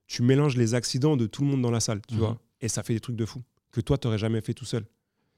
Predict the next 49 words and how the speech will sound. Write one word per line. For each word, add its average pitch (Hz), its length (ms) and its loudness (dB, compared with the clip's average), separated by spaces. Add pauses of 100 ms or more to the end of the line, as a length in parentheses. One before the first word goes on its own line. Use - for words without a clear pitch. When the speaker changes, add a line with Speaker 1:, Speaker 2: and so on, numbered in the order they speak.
(120)
Speaker 1:
Si 135 220 -2
tous 175 180 4
les 151 180 6
accidents, 156 500 2
ils 123 80 -2
sont, 120 400 0
ils 117 100 -2
sont 123 220 2
tous, - 360 -2
euh, 107 280 2
ils 117 80 -6
sont 127 140 -4
tous - 240 -6
alignés, 143 340 2
s'il 120 200 0
y 107 40 2
a - 20 -
un, 104 240 -2
un 104 180 -2
alignement 123 520 -2
parfait 131 360 -4
des 131 80 -2
planètes, 135 440 -2 (380)
t'as - 80 -6
un 95 80 -4
son 123 180 -4
de 107 80 -4
fou - 200 -6
à - 20 0
la 107 80 -2
fin. 110 160 -10 (520)
Ça, 110 140 -4
je 110 100 -4
kiffe. - 280 -6 (280)
Speaker 2:
T'as 131 100 2
débuté 143 260 2
sur - 140 -6
quel 135 160 0
logiciel 101 460 -2
quand 95 100 -10
t'as - 100 -8
commencé 101 240 -4
à - 20 -4
Speaker 1:
Sur, 107 140 4
Speaker 2:
produire ? 95 260 0
Speaker 1:
euh, 117 80 -2
F - 120 -4
L. 135 180 0 (140)
Speaker 2:
Ok. 117 160 -8